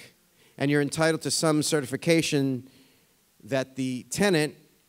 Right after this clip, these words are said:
is disabled so that they require an animal to help them with this task. I mean, it's sort of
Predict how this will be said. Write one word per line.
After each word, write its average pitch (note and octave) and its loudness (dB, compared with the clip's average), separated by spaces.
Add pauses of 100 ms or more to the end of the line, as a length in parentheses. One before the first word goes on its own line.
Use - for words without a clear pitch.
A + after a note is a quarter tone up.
(160)
is C#3 0
disabled D3 -2
so C#3+ 0
that B2+ -4
they D3 0
require F#3+ 2
an B2+ 0
animal A#2 0
to A2+ -8
help A#2 -6
them A2 -4
with G#2+ -4
this A2 -6
task. F#2 -10
I C#3+ -10
mean, D#3+ -6
it's D#3+ -10
sort G3+ -6
of D3+ -10